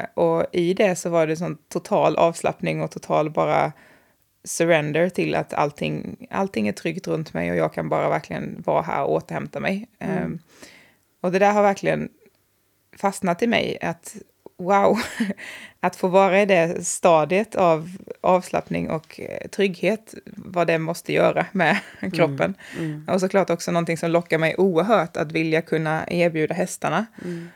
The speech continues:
Speaker 1: Ehm, så i, i människoövningen vi gjorde igår, eh, så var jag tillsammans med, eh, en, en nära vän, vilket såklart hjälper, för vi, det finns, det finns mycket trygghet där.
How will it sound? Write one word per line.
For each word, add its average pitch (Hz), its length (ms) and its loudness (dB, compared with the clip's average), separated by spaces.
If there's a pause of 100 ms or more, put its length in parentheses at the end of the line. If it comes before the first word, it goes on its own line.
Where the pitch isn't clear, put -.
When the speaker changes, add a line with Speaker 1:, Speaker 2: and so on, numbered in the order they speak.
(180)
Speaker 1:
Ehm, 165 600 -2 (500)
så 175 360 4
i, 170 440 2 (360)
i 180 120 -2
människoövningen 180 760 2
vi 214 80 2
gjorde 208 220 4
igår, 165 320 2 (160)
eh, 170 380 0
så 170 140 -10
var 165 100 2
jag 165 100 0
tillsammans 170 380 -6
med, 87 240 -4 (240)
eh, - 300 -10
en, 165 240 -6
en 170 140 -6
nära 160 260 -2
vän, 208 340 0
vilket - 260 -4
såklart 160 460 -4
hjälper, 170 400 0
för 180 100 -4
vi, 160 140 -2
det 160 60 -14
finns, 175 260 -6
det 160 140 -12
finns 165 200 -4
mycket 160 200 -6
trygghet 175 360 -4
där. 220 280 -2